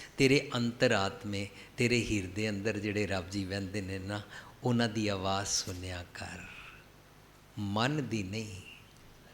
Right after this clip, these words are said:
ਨਿਜ ਕਰ ਹਿਰਦੇ ਦੀ। ਜਿਹੜੇ ਪਾਸ ਜਿਹੜੇ ਸਤਿਗੁਰ ਜੀ ਬੈਠੇ ਨੇ, ਉਹਨਾਂ ਦੀ ਸੁਣਨ ਦੀ ਜਾਚ ਸਿੱਖ।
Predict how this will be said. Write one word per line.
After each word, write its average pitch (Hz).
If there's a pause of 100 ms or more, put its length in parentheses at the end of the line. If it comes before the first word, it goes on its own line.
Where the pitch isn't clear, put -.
(160)
ਨਿਜ 113
ਕਰ 95
ਹਿਰਦੇ 98
ਦੀ। - (540)
ਜਿਹੜੇ 110 (360)
ਪਾਸ 101
ਜਿਹੜੇ 104
ਸਤਿਗੁਰ 120
ਜੀ 160
ਬੈਠੇ 135
ਨੇ, - (720)
ਉਹਨਾਂ 208
ਦੀ 165
ਸੁਣਨ 131
ਦੀ 151
ਜਾਚ 110
ਸਿੱਖ। -